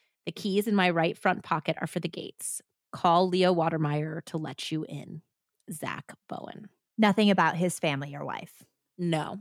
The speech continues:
Speaker 1: but there's, there's something else in the apartment. So, <sighs> the police first went to Leo's apartment at eight twelve North Rampart and, like, thought for some reason that she was going to be there. There must have just been some confusion when they looked up his address, you know, 'cause his name
Speaker 2: Yeah,
Speaker 1: was
Speaker 2: I
Speaker 1: in the
Speaker 2: mean,
Speaker 1: note.
Speaker 2: also, this is extremely overwhelming.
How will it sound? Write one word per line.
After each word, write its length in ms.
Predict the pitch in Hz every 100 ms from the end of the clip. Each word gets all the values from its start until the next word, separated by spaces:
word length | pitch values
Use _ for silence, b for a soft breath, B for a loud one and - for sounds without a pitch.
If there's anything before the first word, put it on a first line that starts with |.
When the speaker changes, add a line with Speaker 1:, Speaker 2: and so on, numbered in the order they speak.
| -
Speaker 1:
but 140 | 196 190
there's, 360 | 208 202 180 - -
there's 280 | 202 196
something 320 | - 170 165 165
else 300 | 180 - -
in 140 | 185
the 80 | 156
apartment. 760 | 156 - - - - - - - _ _ _ _ _ -
So, 440 | 254 240 233 233 233
<sighs> 200 | 254 247
the 80 | 269
police 420 | 320 381 622 -
first 580 | - 254 233 277 - -
went 300 | 220 208 202
to 180 | - 208
Leo's 500 | 175 165 185 196 220
apartment 480 | 233 - 226 233 240
at 140 | 196 -
eight 200 | 190 180
twelve 380 | - 156 185 202
North 220 | 220 226
Rampart 680 | 220 226 226 247 254 262 - _
and, 480 | 214 196 180 175 175 -
like, 340 | 196 185 170 190
thought 300 | - 208 -
for 80 | 196
some 220 | - 180
reason 260 | 185 180 190
that 120 | 170
she 140 | -
was 120 | 165
going 220 | 160 165 151
to 80 |
be 180 | 156 147 -
there. 480 | 143 165 220 285 - -
There 120 | 180
must 160 | 170
have 80 | 175
just 160 | 170 165
been 140 | 185
some 140 | 165 160
confusion 600 | 160 147 156 151 165 165
when 100 | 156
they 100 | 160
looked 220 | 160 -
up 160 | 156
his 100 | 170 147
address, 460 | 139 170 160 190
you 60 | 220
know, 220 | 220 240
'cause 120 | 226
his 100 | 240
name 180 | 240 208
Speaker 2:
Yeah, 20 |
Speaker 1:
was 100 | 151
Speaker 2:
I 100 | 196
Speaker 1:
in 20 | 214
the 60 |
Speaker 2:
mean, 20 |
Speaker 1:
note. 320 | 220 190 202 -
Speaker 2:
also, 260 | 208 196 180
this 180 | 165 -
is 100 | 160
extremely 500 | - - 175 143 127
overwhelming. 560 | 139 135 104 117 170